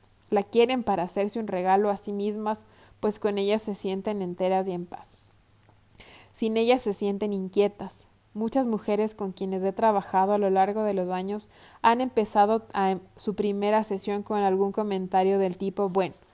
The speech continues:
bueno, no es que me encuentre mal, pero tampoco me encuentro bien". Creo que esta situación no es nada misteriosa. Sabemos qué debe, qué se debe a una escasez de lodo. El remedio,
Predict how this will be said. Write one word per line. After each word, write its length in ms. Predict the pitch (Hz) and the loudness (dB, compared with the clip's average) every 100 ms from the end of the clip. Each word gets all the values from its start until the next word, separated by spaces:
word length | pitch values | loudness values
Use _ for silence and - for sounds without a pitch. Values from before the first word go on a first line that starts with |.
| _ - _ | _ -20 _
bueno, 300 | 226 208 - - _ _ _ _ _ - - - - - - _ _ _ _ - | 4 4 4 -4 _ _ _ _ _ -20 -20 -20 -20 -20 -20 _ _ _ _ 0
no 140 | 277 | 2
es 120 | 320 | 4
que 120 | - | 4
me 100 | 339 | 2
encuentre 480 | 254 233 240 240 247 | 2 4 4 4 2
mal, 280 | 226 220 240 - - - | 2 2 2 -2 -14 2
pero 200 | 254 247 | 4 4
tampoco 440 | 247 240 254 262 | 2 2 2 2
me 120 | 262 | 0
encuentro 520 | 220 190 190 175 180 165 | -2 -2 -2 -2 -4 -4
bien". 260 | 156 156 - _ _ _ - | -6 -8 -14 _ _ _ -2
Creo 240 | 269 302 | 2 2
que 60 | 285 | 0
esta 200 | 285 269 | -2 -2
situación 600 | 247 - 196 - 220 220 | -4 -6 -6 -4 -4 0
no 80 | 214 | 0
es 100 | 202 | 0
nada 280 | 196 185 | 0 0
misteriosa. 680 | 196 180 - 175 - - - _ _ _ _ | -2 -6 -6 -4 -4 -8 -14 _ _ _ _
Sabemos 640 | - 214 208 226 254 269 - _ _ _ | -2 2 2 2 0 -4 -8 _ _ _
qué 240 | 240 262 | 2 2
debe, 500 | 208 214 220 240 240 - _ _ _ | 0 0 0 0 -2 -6 _ _ _
qué 160 | 254 262 | 2 4
se 160 | 285 | 4
debe 420 | 233 220 233 240 - | 4 2 2 0 2
a 160 | 190 | 4
una 180 | 196 208 | 4 0
escasez 520 | 233 - 180 196 190 | -4 -8 -8 -6 -4
de 100 | 190 | 0
lodo. 380 | 175 147 - - _ _ _ _ _ | -2 -2 -8 -20 _ _ _ _ _
El 140 | 214 202 | 0 2
remedio, 580 | 196 196 208 277 320 | 0 0 0 0 -2